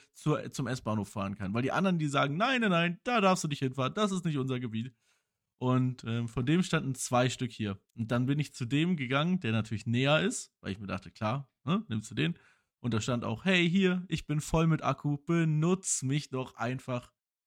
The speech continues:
Und dann, ge-, ich, ich konnte ihn nicht freischalten, ich weiß nicht warum. Das, das Ding war einfach komplett bugged. Es stand die ganze Zeit, „Ja, hier, warte, ich schalte mich frei, ich schalte mich frei, warte noch, warte noch.“ Und das stand dann da so drei Minuten, dann stand da, „Abgebrochen.“ Dann hab ich's nochmal probiert, wieder abgebrochen.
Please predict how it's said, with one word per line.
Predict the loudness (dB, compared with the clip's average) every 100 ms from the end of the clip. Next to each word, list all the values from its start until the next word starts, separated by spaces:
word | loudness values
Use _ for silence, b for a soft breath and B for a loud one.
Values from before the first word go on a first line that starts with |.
| _ _ _ _ _ _ _ _ _
Und | -10 -4
dann, | -4
ge-, | -6 -10 _ _ -10
ich, | -6 -6
ich | -2
konnte | 0 0
ihn |
nicht | -2
freischalten, | -4 -2 -2 -2 -2 -4
ich | 0
weiß | 0 0
nicht | -4
warum. | -6 -6 -6 _ -6
Das, | -4
das | 0 2 2 0
Ding | 2
war | 4
einfach | 2 0
komplett | -2 -4 -4 -2
bugged. | -4 -4 _ _ -4
Es | 0
stand | 2 2
die | 2
ganze | 2 2
Zeit, | 0 0
„Ja, | 0
hier, | 2 0 2
warte, | 6 6 6 0
ich | 0
schalte | 2 2 2
mich | 0
frei, | 0 0
ich | 0 0
schalte | 0
mich | 0 -2
frei, | 2 2 2
warte | 0 0
noch, | 0 0
warte | -2 -2 0
noch.“ | 0 -2
Und | _ _ _
das | -8
stand | -4 -2
dann | 0
da | 0
so | 0
drei | 2 2
Minuten, | 4 4 2 0
dann | 0 0
stand | 0 0
da, | 2
„Abgebrochen.“ | 0 -2 -4 -4 -4 -8
Dann | -8
hab | -6
ich's |
nochmal | -6 -6 -2
probiert, | 0 0 -2 _ _
wieder | 2 2
abgebrochen. | 2 -2 -2 -4 -8